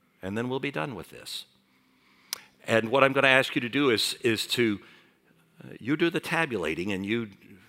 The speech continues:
write in to that spot, "Here's what God's calling us to do." Everybody's gonna have their own number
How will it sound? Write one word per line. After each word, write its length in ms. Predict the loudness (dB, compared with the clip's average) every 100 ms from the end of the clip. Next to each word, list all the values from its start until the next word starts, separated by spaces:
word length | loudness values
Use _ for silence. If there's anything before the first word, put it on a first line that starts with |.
| -20 -20
write 380 | -2 4 4 2 -6
in 340 | -2 -2 -4 -10 _ _ _ _ _ -6
to 140 | -2
that 200 | 0 0
spot, 440 | -4 -2 -2 -2 -10
"Here's 600 | -8 -4 -2 -2 -2 -4 -12 -16
what 260 | -6 -6 -6 _ -6
God's 320 | -2 -2 -4
calling 540 | -10 -8 -6 -8 -12 _ -6
us 460 | -6 -4 -6 -6 -8 -18 _ _ _ _
to 100 | -8
do." 280 | -8 -14 -18 _ 0
Everybody's 460 | 2 4 2 0
gonna 180 | 0 0
have 220 | 2 2
their 200 | 2 2
own 280 | 2 0 -2
number 480 | -4 -6 -10 -14